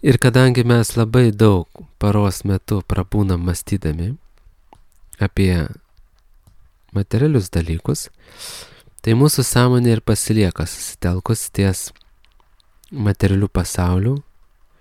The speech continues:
ties materialiu kūnu, ties santykiais su kitais subtiliais kūnais, su kitais žmonėm,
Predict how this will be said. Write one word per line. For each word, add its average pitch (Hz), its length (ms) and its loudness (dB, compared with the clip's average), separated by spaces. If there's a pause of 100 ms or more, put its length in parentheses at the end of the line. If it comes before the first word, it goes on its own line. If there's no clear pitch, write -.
(760)
ties 92 260 -4
materialiu 87 480 0
kūnu, 120 480 2 (1120)
ties - 320 -4
santykiais 117 880 0 (160)
su - 200 -10
kitais - 640 -2
subtiliais 110 640 -2
kūnais, 110 380 -2
su - 100 -8
kitais - 360 -6
žmonėm, 92 440 -2